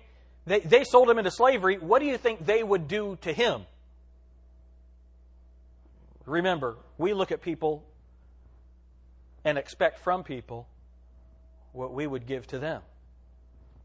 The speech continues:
Remember the story? Ravi Zacharias tells this story about two children in India. The little boy had a, a, a bunch of really pretty marbles, and his sister had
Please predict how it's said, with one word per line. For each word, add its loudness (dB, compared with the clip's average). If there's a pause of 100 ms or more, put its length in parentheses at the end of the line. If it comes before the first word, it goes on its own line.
Remember -2
the -4
story? -2 (100)
Ravi 0
Zacharias -2
tells -4
this -14
story -8
about -6 (320)
two -6
children -2
in -8
India. -10 (800)
The -4
little 2
boy 4
had 0 (320)
a, -8 (180)
a, -10
a -6
bunch -2
of -4
really 0
pretty -4
marbles, -6 (760)
and -6
his -6
sister -2
had -4